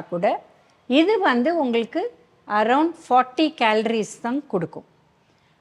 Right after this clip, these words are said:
And இதுல நிறைய பெனிஃபிட்ஸ் இருக்கு. பொட்டாசியம்,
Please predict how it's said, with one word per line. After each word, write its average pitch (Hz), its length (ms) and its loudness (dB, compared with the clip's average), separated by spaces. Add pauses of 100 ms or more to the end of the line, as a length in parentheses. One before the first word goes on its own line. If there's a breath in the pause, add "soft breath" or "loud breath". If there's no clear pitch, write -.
(120)
And 320 140 6 (180)
இதுல 339 300 0 (240)
நிறைய 285 360 2 (160)
பெனிஃபிட்ஸ் 247 640 2
இருக்கு. 160 260 -8 (560)
பொட்டாசியம், 190 720 -2